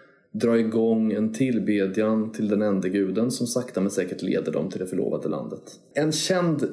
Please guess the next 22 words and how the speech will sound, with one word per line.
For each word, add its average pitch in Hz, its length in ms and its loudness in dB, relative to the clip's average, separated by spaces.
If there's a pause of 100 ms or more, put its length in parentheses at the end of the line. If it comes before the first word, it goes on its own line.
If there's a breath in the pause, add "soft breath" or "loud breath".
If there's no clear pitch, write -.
(360)
scen, 110 680 -2 (460)
det 120 460 2
är 98 100 4
ju 92 320 0 (320)
det 101 160 0
som 98 240 0
är 95 200 0 (140)
den 101 200 -4
gammaltestamentliga 92 680 -2
texten 95 380 -2
hos 104 140 -6
oss - 200 -4
då, - 280 -6
nu - 120 -6
på - 60 -12
söndag, 62 400 -4 (240)
nämligen, 98 500 -2 (420)
eh, 92 220 -6
Mose 135 440 -2
som - 200 -4
går 101 120 2
upp 98 180 -2